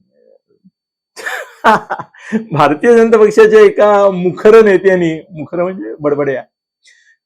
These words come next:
नेत्याने अजितदादांवर तो रागावला होता. आणि मी मागे कसं सांगितलं तुम्हाला की त्या जरांगेचं सगळं चालू होतं आणि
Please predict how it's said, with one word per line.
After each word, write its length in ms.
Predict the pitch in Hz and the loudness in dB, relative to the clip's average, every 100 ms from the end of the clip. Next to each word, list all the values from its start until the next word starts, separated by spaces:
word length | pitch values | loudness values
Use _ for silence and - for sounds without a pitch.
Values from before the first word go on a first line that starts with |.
| _ 311 | _ -18
नेत्याने 960 | 147 156 160 170 202 214 220 220 214 208 220 - - - _ _ | -10 -4 -2 2 2 2 2 2 0 -2 -6 -12 -18 -20 _ _
अजितदादांवर 640 | 139 139 160 165 156 156 151 | -12 -6 -4 -4 -6 -8 -8
तो 160 | 147 127 | -6 -6
रागावला 440 | 104 98 123 107 | -4 -4 -4 -6
होता. 420 | 95 101 101 110 | -8 -12 -14 -16
आणि 240 | 110 117 113 _ _ _ _ _ 123 | -20 -20 -20 _ _ _ _ _ _
मी 160 | 131 | -10
मागे 300 | 151 127 120 | -8 -8 -10
कसं 280 | 123 123 135 | -12 -12 -10
सांगितलं 320 | 120 117 113 | -10 -10 -14
तुम्हाला 320 | 110 110 107 | -12 -12 -10
की 320 | 107 120 107 107 | -10 -12 -16 -16
त्या 520 | _ _ _ _ 127 | _ _ _ _ -6
जरांगेचं 540 | 110 131 143 151 147 | -2 -2 0 -2 -2
सगळं 280 | 147 131 135 | -4 -4 -2
चालू 260 | 135 123 143 | -2 -2 -2
होतं 240 | 147 127 107 _ _ _ _ _ _ | -4 -6 -12 _ _ _ _ _ _
आणि 720 | - 107 104 104 104 101 101 | -20 -18 -16 -14 -16 -16 -20